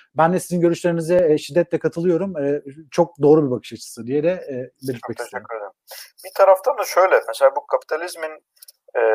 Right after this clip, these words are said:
Speaker 2: övünerek anlattığı şeylerin de aslında çoğunun balon olduğuyla yüzleşmiş oldu.
Speaker 1: Evet.
Speaker 2: Mesela neymiş?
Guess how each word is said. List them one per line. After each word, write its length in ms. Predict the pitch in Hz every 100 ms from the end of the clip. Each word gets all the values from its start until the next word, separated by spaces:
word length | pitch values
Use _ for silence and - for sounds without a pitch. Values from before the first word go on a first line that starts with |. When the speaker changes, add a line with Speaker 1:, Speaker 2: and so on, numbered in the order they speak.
| 110 107 - - _ -
Speaker 2:
övünerek 640 | 123 123 151 180 160 -
anlattığı 520 | 139 131 135 - 147
şeylerin 400 | 135 135 131 175
de 40 | 151
aslında 340 | 120 - 139 139
çoğunun 300 | - 151 156 -
balon 220 | 139 160
olduğuyla 460 | 117 104 98 98 - _
yüzleşmiş 480 | 107 98 95 - -
oldu. 220 | 95 90 - _ _ _
Speaker 1:
Evet. 180 | 135 110 -
Speaker 2:
Mesela 480 | 139 143 139 135 160
neymiş? 420 | 156 151 -